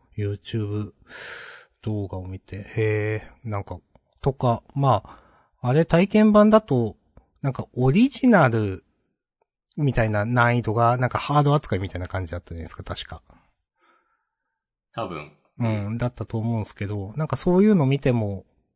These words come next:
Speaker 1: なんていうか、大衆向けにしてんだろうなっていう感じがかなりありましたね、
Speaker 2: うん。
Speaker 1: と思っていて。うん。
Speaker 2: うん。
Speaker 1: はい。まあ、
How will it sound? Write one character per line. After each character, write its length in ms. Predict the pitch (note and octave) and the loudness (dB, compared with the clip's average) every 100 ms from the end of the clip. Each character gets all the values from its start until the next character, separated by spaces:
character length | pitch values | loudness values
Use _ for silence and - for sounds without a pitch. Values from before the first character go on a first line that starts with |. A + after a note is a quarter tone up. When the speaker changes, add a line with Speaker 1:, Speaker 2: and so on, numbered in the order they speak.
| _ | _
Speaker 1:
な 160 | A2 A2+ | -6 -4
ん 40 | |
て 200 | B2+ - | -6 -8
い 100 | F#2 | -8
う 100 | F#2 | -8
か、 140 | - F#2+ | -6 -4
大 220 | - B2 | 0 0
衆 200 | - C3 | 2 2
向 140 | B2 | 2
け 140 | A#2 B2 | 0 0
に 180 | B2 B2 | 0 -2
し 100 | - | -2
て 200 | B2+ B2 | 0 2
ん 260 | A#2 G#2 | 0 -2
だ 140 | F#2+ G2 | -2 -2
ろ 220 | G#2 F#2+ | -2 -4
う 20 | |
な 300 | F#2 F2+ F#2 | -4 -6 -6
っ 120 | - _ | -10 _
て 80 | F2+ | -14
い 40 | |
う 40 | F2+ | -12
感 280 | - G2 F2+ | -8 -8 -8
じ 120 | F2+ | -12
が 180 | F2+ - _ _ | -14 -18 _ _
か 100 | - | -6
な 120 | G#2 F2+ | -4 -4
り 100 | F2 | -6
あ 80 | |
り 100 | F2+ | -8
ま 120 | F#2 G2+ | -8 -8
し 100 | F2+ | -8
た 60 | |
ね、 240 | E2 E2 D#2+ | -8 -10 -14
Speaker 2:
う 40 | |
ん。 40 | - | -16
Speaker 1:
と 80 | |
思 140 | F2+ F2 | -16 -16
っ 40 | |
て 200 | _ - | _ -20
い 80 | E2+ | -18
て。 200 | - - _ _ | -20 -20 _ _
う 60 | F2+ | -14
ん。 320 | E2+ E2 - _ _ _ _ _ _ _ _ _ _ _ _ _ _ _ _ _ _ _ _ _ _ _ | -12 -14 -16 _ _ _ _ _ _ _ _ _ _ _ _ _ _ _ _ _ _ _ _ _ _ _
Speaker 2:
う 40 | F2 | -12
ん。 260 | D#2 C#2 _ _ _ _ | -12 -14 _ _ _ _
Speaker 1:
は 180 | _ G2 | _ -14
い。 80 | F2 _ _ _ - | -14 _ _ _ -10
ま 380 | E3 D#3 F2+ | -4 -4 -4
あ、 40 | - | -12